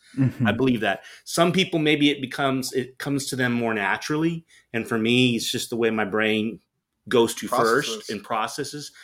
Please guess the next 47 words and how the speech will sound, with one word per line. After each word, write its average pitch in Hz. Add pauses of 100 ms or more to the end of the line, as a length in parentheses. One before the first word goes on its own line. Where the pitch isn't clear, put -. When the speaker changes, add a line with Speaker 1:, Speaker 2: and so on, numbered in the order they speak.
(300)
Speaker 2:
But 127
I 127
think 143
that 127
we 139
all 131
have 123
a, 113
a 107
toolbox 120
that 117
we 113
can 107 (520)
learn 127
how 120
to 110
utilize 120
the 110
various 107
tools 110
in 101
our, - (100)
that 104
are 98
in 98
our, 101
in 98
our 92
toolbox. 98
There, 123
it's -
there. 127
The 123
tool's 170
already 101
there. 95 (240)
It's 110
just 120
a 123
matter 110
of 98 (540)
practice 117
and 101
working 104
with 90
it. 98
So 117